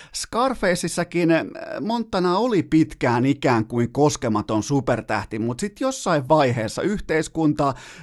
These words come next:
viranomaiset ja ihmiset kääntyi sitä vastaan. Ja Jussi Jokinen on tällä hetkellä siinä tilanteessa urallaan, että ikään kuin liiga uskaltaa ottaa häntä vastaan, ei ainoastaan stanssin, eli kahdeksan ottelua, vaan tehdä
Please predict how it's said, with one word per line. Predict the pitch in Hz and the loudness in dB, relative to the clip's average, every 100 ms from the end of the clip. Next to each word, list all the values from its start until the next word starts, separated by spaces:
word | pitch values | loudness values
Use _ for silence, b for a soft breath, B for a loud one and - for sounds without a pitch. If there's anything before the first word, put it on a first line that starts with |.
| - 139 | -2 4
viranomaiset | 165 160 139 131 123 113 127 110 - b - | 6 6 6 6 4 2 0 -2 -8 b -4
ja | 127 | 0
ihmiset | 147 156 127 117 110 - | 2 2 4 0 -2 -2
kääntyi | 147 139 123 | 2 2 2
sitä | 107 104 95 | -2 -4 0
vastaan. | 120 120 - 95 73 101 B B B | 2 2 0 -4 -4 -4 B B B
Ja | 147 | -4
Jussi | 226 254 190 | -2 -2 0
Jokinen | 190 196 170 139 | 0 2 2 2
on | 127 | 2
tällä | 185 175 | 2 2
hetkellä | 147 131 143 127 | 0 -2 -2 -2
siinä | 127 185 165 | -2 -2 -2
tilanteessa | 123 160 151 139 113 107 123 | 2 4 4 2 -2 -2 -2
urallaan, | 147 175 131 117 113 | 2 2 2 0 0
että | 113 113 | -2 -2
ikään | 139 160 226 160 | -2 -2 -2 -2
kuin | 139 139 131 | 0 -2 -2
liiga | 180 170 139 | -2 -2 -2
uskaltaa | 131 156 - 139 120 117 113 | 0 -2 0 -2 -2 -2 2
ottaa | 147 147 127 110 | 0 0 -2 0
häntä | 117 160 139 110 | 2 2 2 2
vastaan, | 127 127 - 113 107 B B B | 0 0 0 0 0 B B B
ei | 143 156 | 2 2
ainoastaan | 208 180 127 - 120 113 | 2 2 2 0 -2 -2
stanssin, | - 156 143 107 - 73 104 B B | 0 2 2 0 -4 -6 -6 B B
eli | 131 123 | -2 -2
kahdeksan | 127 147 147 131 | 0 2 2 0
ottelua, | 117 120 127 110 110 | -2 -2 0 0 2
vaan | 120 120 | 0 0
tehdä | 180 175 143 | -2 -2 -2